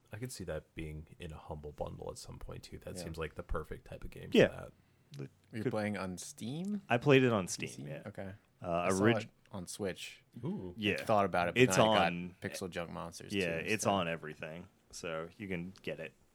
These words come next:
Speaker 3: Whatever console. Um, as Nanners promptly
Speaker 1: Pulls
Speaker 3: buys
Speaker 1: out a
Speaker 3: it.
Speaker 1: Switch.
Speaker 3: <laughs>
Speaker 1: Just wanna see. <laughs>
Speaker 3: Uh,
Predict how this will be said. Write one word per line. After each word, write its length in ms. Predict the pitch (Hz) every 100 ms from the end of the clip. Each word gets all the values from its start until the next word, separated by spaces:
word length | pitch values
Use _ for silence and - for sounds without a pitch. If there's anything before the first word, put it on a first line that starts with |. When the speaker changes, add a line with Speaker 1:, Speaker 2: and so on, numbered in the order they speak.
| _ _ _ _ _ _ - - _ _ - - - - 107 101
Speaker 3:
Whatever 360 | 113 110 90 90
console. 520 | 90 82 - 82 92 - - - -
Um, 440 | 87 82 78 80 - - - - - - _ _ _ _ _
as 180 | 90 80
Nanners 380 | 80 78 76 76 -
promptly 460 | 85 76 82 82 - _ _ -
Speaker 1:
Pulls 180 | 95 90
Speaker 3:
buys 100 | 82
Speaker 1:
out 40 |
a 40 |
Speaker 3:
it. 60 | -
Speaker 1:
Switch. 360 | - 98 127 -
Speaker 3:
<laughs> 1500 | 117 170 - 160 - _ _ _ _ _ _ _ _ - -
Speaker 1:
Just 120 | -
wanna 160 | 285 -
see. 260 | - - - _ _ _ - - -
<laughs> 60 | - - - _ _ _ _ _ _ _ _ _ _ _ _ _ _ _ _ _ _ _ _ _ _ - - -
Speaker 3:
Uh, 440 | 90 85 80 78